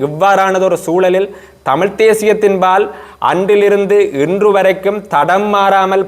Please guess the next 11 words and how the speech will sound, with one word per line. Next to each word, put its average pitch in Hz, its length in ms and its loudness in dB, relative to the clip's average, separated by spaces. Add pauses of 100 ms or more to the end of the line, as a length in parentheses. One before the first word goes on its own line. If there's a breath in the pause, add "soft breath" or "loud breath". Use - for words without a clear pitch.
பயணப்படக்கூடிய 180 920 0 (140)
கட்சி 160 380 -4 (220)
எது, 170 160 2 (500 loud breath)
அந்த 175 160 0 (100)
கட்சிகளில் 202 540 0
இருக்கக்கூடிய 180 520 0
வேட்பாளர்கள் 185 560 0 (140)
யார் 175 260 2
என்பதை 170 320 0 (540 loud breath)
தயவு 190 340 2
செய்து 190 240 2